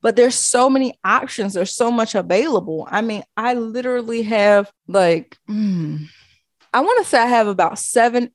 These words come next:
albums worth of songs from different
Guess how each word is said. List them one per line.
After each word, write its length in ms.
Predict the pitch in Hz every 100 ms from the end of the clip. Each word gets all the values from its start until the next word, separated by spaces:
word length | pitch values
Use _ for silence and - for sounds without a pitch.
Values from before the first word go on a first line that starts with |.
| -
albums 800 | 185 196 208 214 247 254 - - _ _ _ -
worth 300 | 196 220 -
of 80 | 185
songs 840 | - 180 175 175 214 254 - - _ _ _ _
from 500 | - 175 160 156 156
different 560 | 208 214 - 202 185